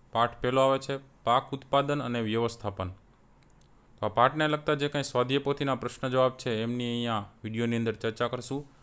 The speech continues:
જેમાં દરેક નાના મોટા આ પાઠના પ્રશ્ન જવાબ જોવાના છીએ,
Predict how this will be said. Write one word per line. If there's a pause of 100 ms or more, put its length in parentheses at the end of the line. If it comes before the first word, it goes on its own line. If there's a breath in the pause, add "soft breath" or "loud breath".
(240 soft breath)
જેમાં
દરેક
નાના
મોટા (360)
આ
પાઠના
પ્રશ્ન
જવાબ
જોવાના
છીએ,